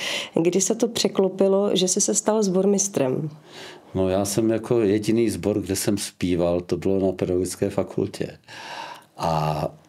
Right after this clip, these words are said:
Speaker 2: <clears throat> tam byla dobrá parta, takže, eh, přesto, že přes ten repertoár, který jsme tehdy zpívali, tak to bylo docela zajímavé zážitky. No a pak opravdu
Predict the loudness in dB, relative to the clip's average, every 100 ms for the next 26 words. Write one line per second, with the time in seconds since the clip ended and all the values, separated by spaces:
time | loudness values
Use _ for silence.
0 | -2 0 2 0 2 0 0 -2 -2 -2
1 | -2 -4 -2 -4 -4 -2 -2 -4 -6 -6
2 | -6 -6 -6 -6 -8 -6 -4 -2 -2 -4
3 | -4 0 -2 -2 -2 -4 -2 -2 -2 -4
4 | -4 -4 -2 -2 -2 -2 -4 -4 -4 -2
5 | 0 -2 -4 -10 -14 -14 -12 -4 -4 -4
6 | -6 -4 -2 -4 -4 -2 -2 -2 -2 0
7 | 0 0 -2 -4 -8 -4 -2 -2 -8 -20
8 | -20 -20 -20 -20 -6 -2 0 0 -2 -4
9 | -8 -16 -6 -2 -2 0 0 2 0